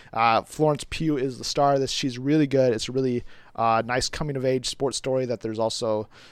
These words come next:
some other struggles, uh, in there as well. Uh, she plays a wrestler by the name of Paige who kinda rises and goes through all the training to become the next W W E star. And, uh, it's really compelling, really interesting. Um,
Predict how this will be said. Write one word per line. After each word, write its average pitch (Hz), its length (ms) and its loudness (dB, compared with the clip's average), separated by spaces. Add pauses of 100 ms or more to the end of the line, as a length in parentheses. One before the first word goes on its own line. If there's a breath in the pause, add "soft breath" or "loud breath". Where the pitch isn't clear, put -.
some - 220 -10
other 117 160 -2
struggles, 123 800 -4
uh, 107 240 2 (160)
in 226 140 2
there 190 120 6
as 139 160 2
well. 143 480 4
Uh, 110 260 2
she 117 220 -6
plays 113 520 -2
a 101 520 -6 (180)
wrestler 123 380 -2
by 110 140 -4
the 110 60 -8
name 107 160 -8
of - 160 -16
Paige 120 500 -2
who 113 80 -10
kinda 104 220 -16
rises 107 600 -2
and 107 180 -12 (440 loud breath)
goes 156 220 4
through 156 140 4
all 135 80 4
the 123 80 -4
training 135 440 -4
to 120 80 -8
become 117 300 -6
the 113 80 -4
next 110 300 -4
W 113 240 0
W 104 340 -2
E 107 60 0
star. 104 440 2
And, 95 180 -6
uh, 92 180 -4 (360 soft breath)
it's 131 160 -4
really 151 180 4
compelling, 147 500 0
really 139 200 0
interesting. 131 580 -6
Um, 110 460 -4